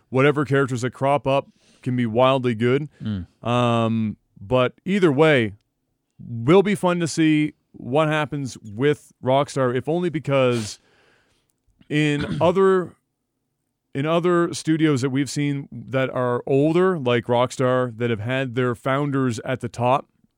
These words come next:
Speaker 1: for the whole time, um, that have had them leave,
Speaker 2: Mm.
Speaker 1: it has not taken very long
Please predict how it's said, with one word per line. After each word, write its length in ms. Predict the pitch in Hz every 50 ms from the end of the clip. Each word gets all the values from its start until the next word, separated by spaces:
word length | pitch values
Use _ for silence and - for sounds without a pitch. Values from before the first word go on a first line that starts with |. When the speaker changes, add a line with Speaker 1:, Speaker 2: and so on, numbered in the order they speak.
| _ _ _ _ _ _
Speaker 1:
for 160 | _ - 131
the 100 | 120 110
whole 220 | 113 127 131 131
time, 440 | - 117 113 113 117 127 151 165 160 _ _ _ _ _ _ _ _ _ _ _ _ _ _ _ -
um, 720 | 123 123 123 123 120 117 117 117 117 113 113 113 104 101 101
that 320 | 123 127 127 123 120 -
have 320 | 120 117 120 120 120 107
had 240 | 107 110 120 131 127
them 220 | 117 127 113 104 107
leave, 480 | 117 123 127 160 151 98 - - - -
Speaker 2:
Mm. 320 | 120 113 110 98 87 82 - _ -
Speaker 1:
it 80 | 127 131
has 200 | 143 139 127 98
not 240 | 131 143 160 170 -
taken 300 | 156 156 160 131 143 131
very 220 | 120 135 139 139 135
long 440 | 127 120 117 120 135 156 180 180